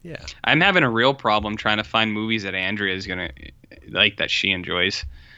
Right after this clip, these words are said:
Speaker 2: So I, I think I'm gonna have to dip back into that nineties pool of horror movies, 'cause those seem to be the ones that, uh,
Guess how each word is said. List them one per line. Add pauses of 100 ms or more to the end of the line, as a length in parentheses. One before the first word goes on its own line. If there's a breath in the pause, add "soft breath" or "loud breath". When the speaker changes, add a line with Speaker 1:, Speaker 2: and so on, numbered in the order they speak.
(500 soft breath)
Speaker 2:
So
I,
I
think
I'm
gonna
have
to
dip
back
into
that
nineties
pool
of
horror
movies,
'cause
those
seem
to
be
the
ones
that,
uh,